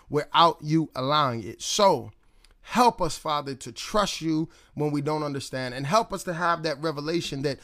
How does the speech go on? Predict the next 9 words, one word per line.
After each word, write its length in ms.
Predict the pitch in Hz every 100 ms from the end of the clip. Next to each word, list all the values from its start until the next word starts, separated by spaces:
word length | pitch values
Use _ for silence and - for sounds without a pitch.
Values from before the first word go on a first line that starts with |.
| - -
we 200 | 151 214
don't 180 | 185
have 240 | 170 175 -
to 160 | 165
understand 680 | 151 156 135 - 160 160 147
you 240 | 120 123 117
to 100 | -
trust 500 | 123 - 160 131 -
you. 220 | 104 -